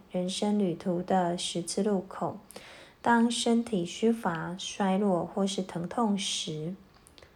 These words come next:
冥想就会变得遥不可及。首先，我们要做到的是在瑜伽之路上开始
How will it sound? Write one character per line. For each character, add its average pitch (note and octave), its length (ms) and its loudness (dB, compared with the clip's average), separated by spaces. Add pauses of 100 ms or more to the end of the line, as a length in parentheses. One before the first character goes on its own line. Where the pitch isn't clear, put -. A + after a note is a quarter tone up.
(440)
冥 G#3 220 4
想 A3 340 2
就 G3+ 160 0
会 G#3 140 4
变 G3 320 0
得 E3 340 -2
遥 E3+ 160 0
不 F#3+ 120 -2
可 F#3+ 220 -4
及。 E3 480 -6 (720)
首 G#3 200 2
先， A#3 640 4 (1000)
我 G#3 100 4
们 G3 160 4
要 A3+ 220 8
做 A3 240 4
到 A3 200 6
的 F#3 200 4
是 F#3+ 220 0
在 G3 340 2
瑜 F#3 180 0
伽 G#3 320 2
之 G#3+ 240 0
路 G#3 200 2
上 G3 420 0 (580)
开 A#3 320 2
始 F3+ 540 2